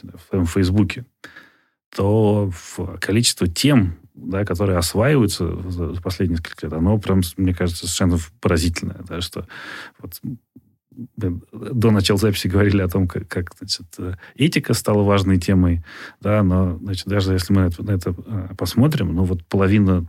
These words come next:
не знаю, добрая половина курсов, которые мы делаем в InLiberty, она построена вокруг новых, на самом деле, тем.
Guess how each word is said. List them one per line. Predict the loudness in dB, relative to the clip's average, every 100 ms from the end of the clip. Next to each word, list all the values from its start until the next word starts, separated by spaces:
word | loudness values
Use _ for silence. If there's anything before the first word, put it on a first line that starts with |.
| -6
не | -6
знаю, | -6 -2
добрая | 0 2
половина | 2 4 4
курсов, | 2 -2 -2 -8 -10
которые | -6 -6 -2 -2 -2 -4 -12 -20 -18 -4
мы | 0
делаем | 2 4 6
в | 6
InLiberty, | 4 4 0 -2
она | 0
построена | 0 0 0 2 2
вокруг | 0 -2 0
новых, | 2 2 0 -4 -10
на | -10
самом | -6 -4
деле, | -2 -4
тем. | -4 -8